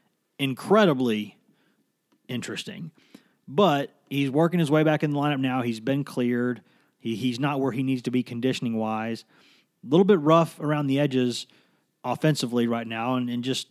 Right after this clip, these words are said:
he's just a little bit, I don't know what the word is, maybe rusty would be a good way to put it. Needs to get in shape, needs to get back in the flow. He had, uh, three fouls in three minutes against Clemson, so he was pretty active out there. But this is a guy who I like a lot, and I think if Tennessee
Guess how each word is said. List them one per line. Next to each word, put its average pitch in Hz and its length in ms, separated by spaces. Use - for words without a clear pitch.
he's 135 360
just 135 140
a 135 40
little 131 220
bit, 123 360
I 160 80
don't 160 80
know 143 60
what 139 120
the 127 80
word 123 180
is, 123 120
maybe 143 180
rusty 123 440
would 123 140
be 131 80
a 127 60
good 127 160
way 127 100
to 120 60
put 127 220
it. 127 180
Needs 123 160
to 131 80
get 123 120
in 117 60
shape, 127 240
needs 120 120
to - 60
get 123 120
back 123 180
in 123 80
the 117 80
flow. 131 300
He 175 180
had, 170 240
uh, 120 180
three 180 300
fouls 151 380
in 123 100
three 139 240
minutes 127 340
against 110 280
Clemson, 107 460
so 117 180
he 190 100
was 285 100
pretty 220 220
active 160 480
out 120 240
there. 120 260
But 123 160
this 214 180
is 170 60
a 143 40
guy 156 180
who 143 100
I 143 120
like 135 260
a 127 40
lot, 123 200
and 123 120
I 127 60
think 131 220
if 123 80
Tennessee 127 500